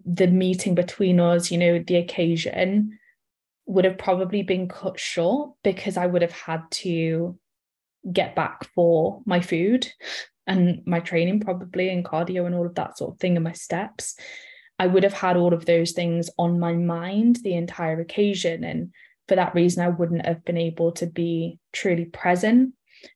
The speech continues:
Never mind the fact that I wouldn't have reaped the benefits of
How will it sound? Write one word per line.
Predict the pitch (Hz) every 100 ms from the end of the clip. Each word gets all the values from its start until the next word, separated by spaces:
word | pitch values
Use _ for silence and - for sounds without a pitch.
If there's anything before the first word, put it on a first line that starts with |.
| -
Never | 196 185 190
mind | 190 185 180 175
the | - 175
fact | 175 170 - -
that | 175 165 175 _ _ _ _ _ _ _ _ _ _ -
I | 190
wouldn't | 180 175 175 175
have | - 185 180 175 170 - _ _ _ _ _ -
reaped | 185 190 - -
the | -
benefits | 180 180 180 175 170 165 - - -
of | 175 170 165 - -